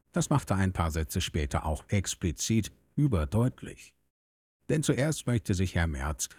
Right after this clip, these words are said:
auf seinen Lorbeeren ausruhen, auf der aktuellen Stärke der Union in Wahlumfragen.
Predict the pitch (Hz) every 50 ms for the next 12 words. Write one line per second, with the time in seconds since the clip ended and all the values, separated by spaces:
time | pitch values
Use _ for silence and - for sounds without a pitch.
0 | - - - 113 123 117 - - 107 101 104 107 104 98 87 73 65 65 73 82
1 | 92 98 92 92 85 82 87 87 85 80 80 82 87 - - - 92 87 82 82
2 | - _ - _ - - - 123 120 - - _ _ - - 110 107 - - 110
3 | - - - 113 117 117 117 123 117 - - - 92 92 107 110 - 110 98 104
4 | 101 104 104 101 92 85 92 95 104 113 110 101 101 98 90 78 67 67 76 90
5 | 87 78 78 76 - - - 76 80 80 71 73 73